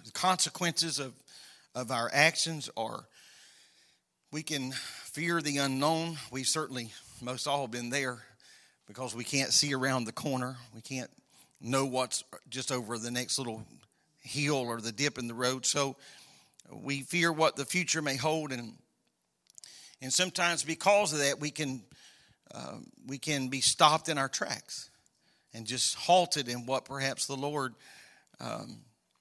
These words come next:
would have us to do. As odd as it may seem, sometimes we might remain, we might choose rather,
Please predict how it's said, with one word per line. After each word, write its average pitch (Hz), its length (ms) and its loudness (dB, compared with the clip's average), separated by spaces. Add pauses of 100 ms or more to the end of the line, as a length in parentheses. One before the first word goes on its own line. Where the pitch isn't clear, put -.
(120)
would 135 160 -8
have 131 220 -2
us 123 140 -2
to 139 60 -6
do. 160 180 0
As 143 180 0
odd 214 220 4
as 165 100 -4
it - 100 -8
may 151 140 -2
seem, 123 440 -2 (1080)
sometimes 190 720 2
we 180 240 -4
might 160 300 4
remain, 160 600 0 (480)
we 156 120 -6
might 165 340 0
choose 220 480 2
rather, 110 420 -6